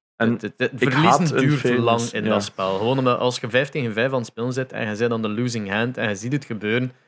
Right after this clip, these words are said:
Speaker 2: dan duurt dat echt.
Speaker 1: Ja, en
Speaker 2: Dan
Speaker 1: there's
Speaker 2: moet
Speaker 1: no
Speaker 2: dat
Speaker 1: way
Speaker 2: spel
Speaker 1: back, ja.
Speaker 2: helemaal uitgespeeld worden voordat je effectief dus die loss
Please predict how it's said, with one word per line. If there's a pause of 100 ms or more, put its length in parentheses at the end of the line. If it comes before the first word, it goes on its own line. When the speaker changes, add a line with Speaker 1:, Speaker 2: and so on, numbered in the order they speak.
(600)
Speaker 2:
dan
duurt
dat
echt.
Speaker 1:
Ja,
en
Speaker 2:
Dan
Speaker 1:
there's
Speaker 2:
moet
Speaker 1:
no
Speaker 2:
dat
Speaker 1:
way
Speaker 2:
spel
Speaker 1:
back,
ja.
Speaker 2:
helemaal
uitgespeeld
worden
voordat
je
effectief
dus
die
loss